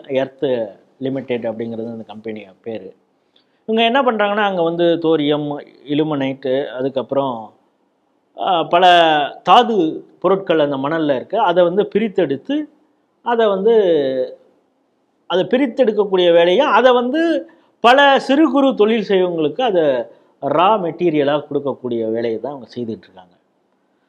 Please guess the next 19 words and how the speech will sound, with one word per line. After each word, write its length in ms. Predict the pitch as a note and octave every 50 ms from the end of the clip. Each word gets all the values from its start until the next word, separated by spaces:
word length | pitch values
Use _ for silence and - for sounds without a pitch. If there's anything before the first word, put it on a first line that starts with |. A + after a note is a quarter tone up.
| _ _ -
சரி, 180 | B3+ C#4 C#4+ B3+
இதை 160 | A3+ G#3 G3
எப்படி 260 | F3+ F#3 - D#4+ C#4+
செய்றாங்க 340 | A3+ A#3 A#3 A3+ A3 G#3 F#3+
சார்? 220 | D3+ F3 F#3+ F3
மக்களுக்கு 460 | C#3+ D3+ D3+ - C4+ B3+ B3+ - G#3 E3+
பாதிப்பு 440 | E3+ F3 G3 A3 G3+ F#3+ G3 F#3+
வர்றது 180 | F3 F3+ E3 D#3+
மாதிரி 300 | E3 E3+ F3 F#3+ G#3 G#3
தானே 300 | G#3+ G#3+ G3 F3 E3 D#3
இந்த 140 | D3+ C#3+ C#3
company 360 | - - D#3+ D#3+ F3+ F3 E3
தொடங்குறாங்க. 460 | C#3+ B2+ C3+ C#3 C#3+ C#3 C3+ B2+ B2+ C3
ஒவ்வொரு 360 | C3+ C3 A#2+ C#3 D3 C#3+ C#3
கம்பெனியோட 400 | D3 D3 D#3+ F3+ F3 F3 E3 D3
செயல்பாடும் 500 | C3+ - D3+ D3+ D#3 D3+ D3+ D3 D3 D3+
அப்படி 240 | C#3 - - C#3 C3+
தானே 140 | C3 C3+ C3+
இருக்கு. 280 | C3 C#3+ G3 G#3+ _